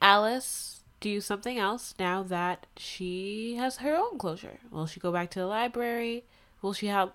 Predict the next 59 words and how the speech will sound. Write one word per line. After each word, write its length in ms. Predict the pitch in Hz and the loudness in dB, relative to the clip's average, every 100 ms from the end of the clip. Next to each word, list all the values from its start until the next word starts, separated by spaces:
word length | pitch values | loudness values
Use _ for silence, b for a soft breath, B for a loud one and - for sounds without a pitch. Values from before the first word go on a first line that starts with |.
| - | -10
Julia? 640 | - 214 233 240 240 240 214 | -2 0 2 2 0 -2 -4
I 60 | |
mean, 100 | 190 | -4
her 300 | 180 196 233 | -2 0 0
and 160 | 214 185 | 0 -2
Julia 260 | 190 185 170 | -2 0 0
have 140 | 160 | -2
been 120 | 147 | -8
getting 200 | 151 139 | -4 -6
pretty 220 | - 208 220 | -4 -6 -2
close 240 | 180 180 | -4 -4
the 80 | 170 | -4
last 200 | 165 - | -6 -4
two 140 | 196 | -4
episodes. 640 | 156 - - 123 - - - - - B B B B B B B | -4 -6 -12 -10 -12 -16 -20 -20 -20 B B B B B B B
So 200 | - 180 | -4 -2
maybe 340 | 185 190 202 | 2 2 0
they'll 200 | 202 202 | -2 -2
team 240 | 208 226 226 | -4 -6 -2
up? 200 | 247 269 - _ _ _ _ _ _ _ _ - - 233 _ _ - | -4 -4 -18 _ _ _ _ _ _ _ _ -20 -20 -20 _ _ -6
How's 440 | 196 196 208 - | 2 2 2 -6
Penny 340 | - 214 214 220 | -8 -4 -4 -2
doing 300 | 214 214 220 | -2 -2 -4
with 120 | 214 | -4
his 140 | 214 | -4
signal 400 | - 202 196 208 | -2 -4 -2 -4
struggles? 720 | - 208 196 202 226 - - - _ _ - | -2 -2 -2 -2 -6 -10 -18 -20 _ _ -12
Where 320 | 180 175 180 | -4 0 0
is 100 | 190 | 0
that 200 | 202 202 | 0 -2
leading 220 | 202 196 | -2 -6
him 160 | 190 185 | -6 -8
to? 260 | - 196 190 | -2 -2 0
Are 180 | 190 | 0
we 100 | 202 | 0
gonna 140 | 214 214 | 0 -2
get 200 | 208 - | -2 -4
into 260 | 202 220 | -4 -6
more 240 | 214 196 202 | -4 -2 -2
of 120 | 190 | -2
that? 280 | 190 190 - | -2 -2 -4
'Cause 140 | 175 | -4
I 60 | 190 | -4
was 120 | 175 | -2
hoping 280 | 185 220 220 | -2 -4 -4
we'd 140 | 233 | -2
get 180 | 226 - | 0 -2
into 220 | 208 214 | -4 -8
more 160 | 208 208 | -4 -4
of 100 | 202 | -2
that, 220 | 202 208 | -4 -4
but 60 | 180 | -8
of 80 | |
course 240 | - 185 190 | 0 0 2
we 80 | 226 | 0
didn't 200 | 254 247 | 0 0
get 160 | 247 | -4
into 260 | 233 240 233 | -6 -4 -2
that. 260 | 233 233 | -2 -4